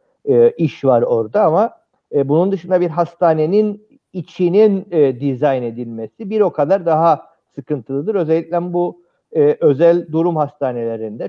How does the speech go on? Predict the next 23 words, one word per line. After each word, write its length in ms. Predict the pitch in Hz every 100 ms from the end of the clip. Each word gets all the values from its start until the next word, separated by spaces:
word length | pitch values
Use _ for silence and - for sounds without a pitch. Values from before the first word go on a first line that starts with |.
| -
Çünkü 280 | 156 151 151
her 160 | 143
bir, 240 | 147 139 -
her 200 | 156 151
bir 60 |
yatağın 420 | 135 127 127 127
başına 520 | 127 120 131 131 139 - _ _ -
siz 200 | 151 127
oksijen, 680 | 156 - 151 127 151 151 - -
e, 520 | 135 127 127 123 117 -
tüplerini 420 | 147 143 123 120
koyacaksınız, 840 | 123 117 113 120 - 110 156 175 - _ _ -
e, 100 | 127
elektrik, 840 | 127 - 151 147 - 143 147 -
e, 260 | 156 143 131
tesisatını 520 | - 127 131 110 120
götüreceksiniz. 720 | 120 120 104 110 - 151 214 -
Bunların 320 | 165 165 170
hiçbiri 640 | 190 - 185 175 185 185 _ _ -
bu 140 | 156
coğrafyada 520 | 139 165 170 165 160
yapılmadı 540 | 170 165 175 156 127 113
zaten. 400 | 110 - 196